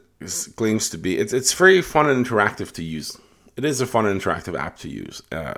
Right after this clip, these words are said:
you, you see what other people are doing, you see what other people are listening to, depending on your taste of who you follow, cool shit like that. Um, do I depend on the Good Pods? Absolutely not.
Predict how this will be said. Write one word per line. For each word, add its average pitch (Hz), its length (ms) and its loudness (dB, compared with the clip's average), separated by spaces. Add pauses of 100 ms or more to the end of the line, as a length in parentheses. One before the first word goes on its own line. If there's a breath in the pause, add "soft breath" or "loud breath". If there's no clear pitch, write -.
(180)
you, 101 500 0
you 104 200 2
see - 220 0
what 120 100 10
other 101 180 8
people 92 220 -2
are 85 60 2
doing, 80 260 -4
you 80 80 -4
see - 140 -4
what 92 100 4
other 82 140 -2
people 80 160 -8
are 78 40 -8
listening 120 380 0
to, 104 300 4 (1040)
depending 87 300 0
on 80 100 -2
your 78 80 -4
taste 117 340 0
of 82 80 -4
who 87 120 -8
you 64 100 -12
follow, 107 580 6 (440 loud breath)
cool 87 180 -2
shit - 180 0
like 85 160 -8
that. 110 340 4 (280 loud breath)
Um, 90 720 0 (720 soft breath)
do 113 140 2
I 131 80 6
depend 131 360 4
on 135 120 6
the 131 60 6
Good 127 220 6
Pods? 131 380 6
Absolutely 107 600 4
not. 85 280 -4